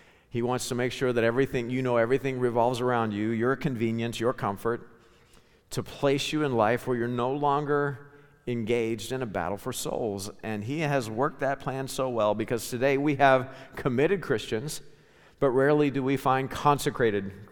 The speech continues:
Christians. That's your next two blanks. Many Christians are committed. They're committed to the things of God, but they're not,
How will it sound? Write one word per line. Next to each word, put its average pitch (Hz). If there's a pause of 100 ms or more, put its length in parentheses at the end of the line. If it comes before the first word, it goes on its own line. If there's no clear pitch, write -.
(160)
Christians. 107 (580)
That's -
your 107
next 104
two 120
blanks. 101 (420)
Many 117
Christians 127
are 117
committed. 107 (760)
They're 113
committed 123
to 127
the 110
things 113
of 98
God, 98
but 113
they're 139
not, 143